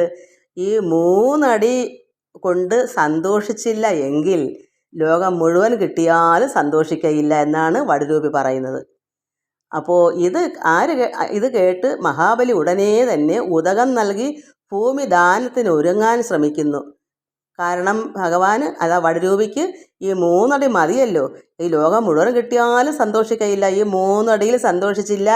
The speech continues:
എങ്കിൽ, അങ്ങനെ പറഞ്ഞപ്പോൾ ഭൂമി ദാനം നൽകാനായിട്ട് ഒരുങ്ങുന്നു ഈ മഹാബലി. അങ്ങനെ എങ്ങനാ ഒരുങ്ങേണ്ടുന്നത്? വാങ്ങിക്കുന്ന ആളിൻ്റെ കയ്യിൽ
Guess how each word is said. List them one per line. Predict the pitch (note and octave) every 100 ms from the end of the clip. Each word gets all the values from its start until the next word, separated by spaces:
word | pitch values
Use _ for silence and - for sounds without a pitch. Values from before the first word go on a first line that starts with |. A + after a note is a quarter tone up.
| A3+
എങ്കിൽ, | D#3+ D#3 D3+ G#3 G3 - - - _
അങ്ങനെ | D#3 F3+ A3+ B3+
പറഞ്ഞപ്പോൾ | G#3 D#3+ E3 E3+ G#3
ഭൂമി | A#3+ E3 E3 F3+ G#3+
ദാനം | D#3+ D3+ D#3+ G3+
നൽകാനായിട്ട് | G#3+ D3 D3+ D#3+ D#3+ E3+ F3 F3+ A#3+ E4
ഒരുങ്ങുന്നു | D#3+ D3 D3 D3+ D3+ D3+ B3+ - D#3
ഈ | D3+ F3 F4 -
മഹാബലി. | C3 C3+ C#3 C#3 C#3 C#3+ A#3 B2+ - _ _ _ _
അങ്ങനെ | D3 D3 D3 D3+ E3+ A#3 - - _ _ _
എങ്ങനാ | E3+ E3 G#3 G#3+ G#3 G3+ G3+ - - D#3+
ഒരുങ്ങേണ്ടുന്നത്? | F3 E3+ F3+ G3+ G#3 G#3 G#3 G3+ G3+ G3 - _ _
വാങ്ങിക്കുന്ന | D#3 D#3 E3 F#3+ A3+ C4 C4 A#3+ A3 E3+
ആളിൻ്റെ | D#3 D#3+ E3+ F#3+ F#3+
കയ്യിൽ | F#3+ D3+ D3 E3